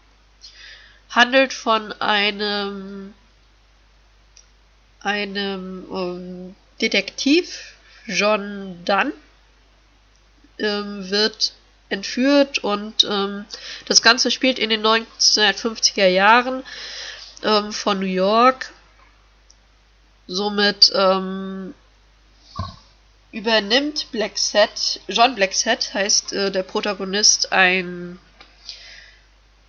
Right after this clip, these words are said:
ein Kater mit weißer Schnauze, also schwarzer Kater, der sich auf die Suche nach dem Vermissten macht.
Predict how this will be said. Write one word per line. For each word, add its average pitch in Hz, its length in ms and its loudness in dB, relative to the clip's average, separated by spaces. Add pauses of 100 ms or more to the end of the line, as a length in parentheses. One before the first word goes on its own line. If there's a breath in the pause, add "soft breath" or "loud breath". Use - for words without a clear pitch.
(120)
ein 196 200 -8
Kater 233 500 2
mit 196 320 -8
weißer 208 540 2
Schnauze, 220 1000 0
also 190 240 -2 (120)
schwarzer 208 460 0
Kater, 226 500 -6 (880 loud breath)
der 220 320 6
sich 262 180 2
auf 214 140 -2
die 214 100 -6
Suche 208 380 -6
nach 185 260 -4
dem 196 240 -6
Vermissten 190 560 -4
macht. - 560 -2